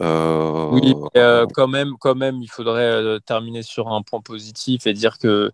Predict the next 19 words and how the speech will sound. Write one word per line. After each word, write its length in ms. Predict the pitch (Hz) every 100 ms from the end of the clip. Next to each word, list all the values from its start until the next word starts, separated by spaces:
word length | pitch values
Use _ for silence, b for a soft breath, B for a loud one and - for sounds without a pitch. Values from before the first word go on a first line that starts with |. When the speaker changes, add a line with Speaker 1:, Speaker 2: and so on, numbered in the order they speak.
| B B B B B _
Speaker 2:
ils 60 | -
sont 180 | - 123
à 40 |
leur 200 | 127 120
place, 340 | - 127 143 -
huitième 340 | 120 135 123
de 120 | 117
finale, 500 | 110 - 120 123 139
c'était 240 | 120 110 104
pas 160 | 123
gagné. 560 | 120 123 117 120 139 -
Ils 220 | 127 113
ont, 640 | 117 113 110 110 107 107 107
ils 200 | 113 107
ont 100 | 120
joué 140 | 113 117
sans 200 | - 131
Sadio 320 | 139 123 123
Mané. 420 | 120 120 127 147